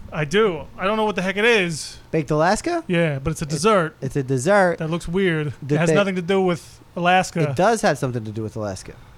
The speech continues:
Speaker 2: Created for when, it was created when Alaska became a state.
Speaker 1: So they made a dessert in honor of it?
Speaker 2: Yeah, they made a dessert in honor of it,
Speaker 1: Hmm.
Speaker 2: which is just fried
Speaker 1: I always,
Speaker 2: ice cream.
Speaker 1: yeah, I always thought it was gonna be, like, some sort of salmon dish or something.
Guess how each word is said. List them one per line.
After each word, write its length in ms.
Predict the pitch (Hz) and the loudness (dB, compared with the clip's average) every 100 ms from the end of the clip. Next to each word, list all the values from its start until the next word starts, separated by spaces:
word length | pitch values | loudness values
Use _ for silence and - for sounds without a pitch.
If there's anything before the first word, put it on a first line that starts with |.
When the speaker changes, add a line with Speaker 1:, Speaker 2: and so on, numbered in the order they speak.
| - - - - - - - | -20 -20 -20 -20 -20 -20 -18
Speaker 2:
Created 800 | - 156 175 214 185 127 123 135 - - - - - | -6 -2 0 2 2 0 -2 -4 -12 -20 -20 -20 -20
for 260 | - 147 135 | -6 -2 0
when, 340 | 147 135 113 123 | 0 -2 -4 -4
it 40 | |
was 140 | 131 | -4
created 640 | - 143 143 165 151 139 123 - - | -2 -2 0 0 0 -2 -4 -14 -6
when 400 | 123 127 117 113 - | -2 -2 -2 -6 -6
Alaska 480 | 120 131 131 - 123 | -4 -2 -2 -4 -6
became 300 | 117 120 107 | -4 -4 -4
a 60 | |
state. 360 | - - 123 - - - - - - - - - - - - | -6 -4 -4 -6 -14 -20 -20 -20 -20 -20 -20 -20 -20 -20 -10
Speaker 1:
So 140 | 165 | -4
they 80 | 151 | -2
made 180 | 156 143 | 0 0
a 40 | |
dessert 360 | 135 135 143 190 | -2 0 0 0
in 100 | 170 | 0
honor 240 | 175 240 | 0 0
of 40 | - | 0
it? 40 | |
Speaker 2:
Yeah, 160 | 170 117 - | 0 -2 -6
they 80 | 117 | -6
made 180 | 113 117 | -4 -4
a 60 | 113 | -2
dessert 320 | 127 135 147 | -4 -2 -2
in 140 | 151 | 0
honor 320 | 160 170 139 110 | -2 -2 -2 -4
of 120 | 90 | -6
it, 100 | 85 | -8
Speaker 1:
Hmm. 220 | 175 175 127 - - - - - - - | -4 -2 -4 -8 -20 -20 -20 -20 -16 -8
Speaker 2:
which 140 | 123 | -6
is 100 | 131 | -4
just 240 | 143 139 | -4 -6
fried 320 | - 135 160 262 | -2 2 4 4
Speaker 1:
I 20 | |
always, 180 | 269 - | 2 0
Speaker 2:
ice 60 | |
cream. 240 | - 101 90 | -4 -6 -2
Speaker 1:
yeah, 280 | 196 202 160 | 2 4 6
I 140 | 180 | 6
always 200 | 226 202 | 4 2
thought 140 | 190 175 | 2 2
it 40 | |
was 100 | 156 | 2
gonna 120 | 165 | 0
be, 120 | 160 160 | 0 0
like, 140 | 151 | 0
some 100 | 160 | -4
sort 220 | - 160 | -4 -4
of 80 | 135 | -4
salmon 340 | 160 175 208 214 | -2 -2 0 -2
dish 220 | 240 247 | -6 -6
or 60 | 214 | -8
something. 380 | 240 240 233 | -8 -6 -8